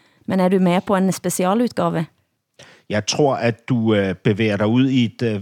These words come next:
Speaker 2: hvad hedder det, minelandskab nu, når du siger, at det skal være en finlandssvensker, der skal være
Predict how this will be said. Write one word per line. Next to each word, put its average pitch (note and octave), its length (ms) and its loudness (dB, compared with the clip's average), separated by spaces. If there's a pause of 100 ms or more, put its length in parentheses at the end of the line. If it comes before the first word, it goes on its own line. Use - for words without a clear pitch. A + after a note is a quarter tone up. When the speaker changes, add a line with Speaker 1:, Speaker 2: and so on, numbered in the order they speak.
Speaker 2:
hvad G#2 180 -4
hedder - 220 -4 (100)
det, G#2 100 -2
minelandskab B2+ 1040 2
nu, A#2 340 0
når A#2 140 0
du G#2 120 -4
siger, A#2+ 280 0
at B2+ 140 -4
det A2 120 -2
skal - 160 -6
være A2 100 -2
en G#2+ 100 -4
finlandssvensker, A2+ 1000 -2
der F#2+ 140 -8
skal G2+ 300 -8
være F2+ 240 -4